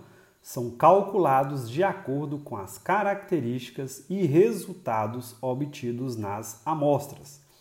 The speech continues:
servindo para a interpretação da relevância clínica da variável diagnóstica.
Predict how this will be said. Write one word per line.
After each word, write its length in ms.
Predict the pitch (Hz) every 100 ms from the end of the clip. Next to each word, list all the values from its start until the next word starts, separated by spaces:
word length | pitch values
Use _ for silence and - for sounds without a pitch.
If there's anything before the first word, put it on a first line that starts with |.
| _ - - _ _ -
servindo 680 | - 147 120 131 160 170 214
para 380 | - 117 110
a 60 | 110
interpretação 1120 | 180 202 190 185 185 180 180 - 131 135 - - _ _ _
da 140 | 135 151
relevância 640 | 160 180 147 131 123 156
clínica 600 | 147 135 123 117 - 135 135 _ _ _ -
da 100 | 135
variável 760 | 131 139 147 107 104 113 117 117 - _ _ _ _ -
diagnóstica. 920 | 113 127 120 131 120 - - - -